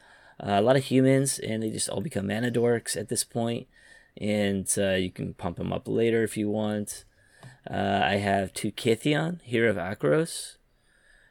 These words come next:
And then I have one Ovia, Pastry, Sage,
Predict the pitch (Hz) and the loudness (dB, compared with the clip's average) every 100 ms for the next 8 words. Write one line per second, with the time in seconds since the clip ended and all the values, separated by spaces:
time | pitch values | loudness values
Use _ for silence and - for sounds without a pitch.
0 | - - 101 104 104 104 104 104 104 98 | -14 -6 -2 2 2 4 4 4 2 2
1 | 98 95 98 98 98 95 90 98 104 80 | 0 2 2 4 4 0 -2 -4 -2 -4
2 | 95 98 98 101 90 - 90 95 - 101 | -4 0 2 0 -4 -8 -8 -6 -4 -4
3 | 95 - 92 92 92 | -2 -4 -4 -4 -6